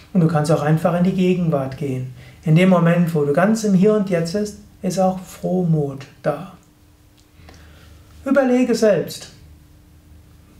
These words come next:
wenn nichts Besonderes da ist, was ist deine Grundstimmung? Ist es Frohmut oder etwas anderes? Emotionen haben ihren Platz,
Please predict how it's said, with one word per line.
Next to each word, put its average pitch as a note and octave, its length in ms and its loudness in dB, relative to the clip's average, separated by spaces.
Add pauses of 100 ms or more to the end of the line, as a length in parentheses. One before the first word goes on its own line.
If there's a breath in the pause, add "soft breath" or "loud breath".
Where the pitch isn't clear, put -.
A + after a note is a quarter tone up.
(240)
wenn C3+ 160 -4
nichts F#3+ 320 0
Besonderes G3 600 0
da F#3 280 0
ist, - 280 -8 (140)
was A#2+ 180 -10
ist C3 160 -6
deine E3 180 0
Grundstimmung? E3+ 720 -4 (100)
Ist F#3 220 -6
es C3 120 -8
Frohmut F3+ 800 -2 (360)
oder G3 240 0
etwas G3 400 -6
anderes? B2+ 760 -8 (1000 soft breath)
Emotionen D#3+ 680 0
haben G3+ 220 2
ihren A3 260 -2
Platz, - 560 -6